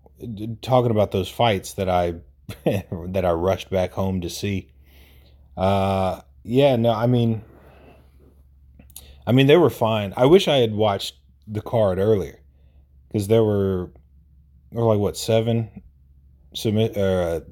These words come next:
uh, finishes in a row. You know, there was a twister. Damon Blackshear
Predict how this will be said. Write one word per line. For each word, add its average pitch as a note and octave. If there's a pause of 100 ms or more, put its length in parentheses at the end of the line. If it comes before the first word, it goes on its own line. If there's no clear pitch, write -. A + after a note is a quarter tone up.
uh, F2+
finishes G#2 (100)
in F#2
a F#2
row. F2+ (1080)
You G2
know, G#2
there B2+
was A#2+
a -
twister. -
Damon G#2+
Blackshear G2